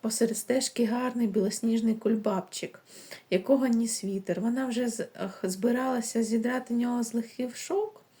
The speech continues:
а він раптом сказав: "Відпусти мене заради Бога, заради милосердя". Золота пір'їнка відпустила його. "Дякую тобі, гарна дівчина. Як тебе звати?"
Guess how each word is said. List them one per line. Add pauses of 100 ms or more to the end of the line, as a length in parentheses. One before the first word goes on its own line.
(340)
а
він
раптом
сказав: (500)
"Відпусти
мене
заради
Бога, (240)
заради
милосердя". (920)
Золота
пір'їнка
відпустила
його. (720)
"Дякую
тобі,
гарна
дівчина.
Як
тебе
звати?"